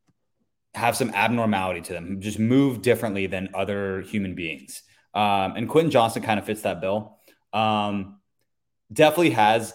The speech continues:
some development to, uh, that he needs to his game, because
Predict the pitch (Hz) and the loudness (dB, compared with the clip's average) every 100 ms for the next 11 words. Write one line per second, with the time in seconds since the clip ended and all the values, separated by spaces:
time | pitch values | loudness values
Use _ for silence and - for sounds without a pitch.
0 | - - 117 110 107 90 101 98 92 90 | -12 -8 -4 -4 -6 -4 -2 -2 -2 -10
1 | 82 - _ _ _ - - 104 98 95 | -14 -16 _ _ _ -14 -6 -4 -2 -4
2 | 95 95 92 92 92 - 90 90 87 85 | -4 -4 -4 -4 -6 -8 -6 -6 -6 -6
3 | 82 82 - _ _ _ 104 107 107 104 | -6 -8 -12 _ _ _ -6 -2 0 -2
4 | 95 - 98 92 82 87 76 69 78 - | -4 -10 -10 -10 -8 -8 -8 -10 -16 -8
5 | 98 92 - | -6 -6 -12